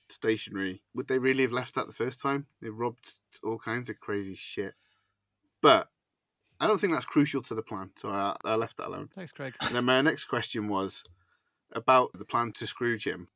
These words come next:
Speaker 1: is that this is after he's declared to the world that he's not scared of anything anymore. He's not scared of the basement boiler and all that stuff. But then I thought, you said friendly ghost, so it doesn't matter if he's scared.
Speaker 2: Yeah, what do you,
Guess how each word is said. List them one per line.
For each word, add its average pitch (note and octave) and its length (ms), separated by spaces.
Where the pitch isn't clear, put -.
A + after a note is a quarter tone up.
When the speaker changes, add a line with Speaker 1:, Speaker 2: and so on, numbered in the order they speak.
Speaker 1:
is A2+ 160
that A#2 280
this B2+ 200
is B2 100
after B2 280
he's A2+ 160
declared G#2+ 460
to - 120
the G2+ 80
world G#2 300
that F#2+ 120
he's G#2 120
not G#2+ 160
scared A#2 280
of C3 60
anything B2+ 300
anymore. B2+ 360
He's B2 100
not - 140
scared G2+ 340
of F#2+ 160
the - 220
basement G2+ 500
boiler G#2 440
and G2 100
all G2 160
that - 80
stuff. - 300
But F3 100
then F#3+ 120
I F#3 60
thought, C#3+ 300
you C#3+ 80
said D3+ 160
friendly C#3 360
ghost, G#2 320
so G2+ 240
it - 80
doesn't A#2 180
matter A2 200
if A2 100
he's G2+ 160
scared. F#2 420
Speaker 2:
Yeah, C#3 240
what E3 160
do D#3+ 80
you, E3 120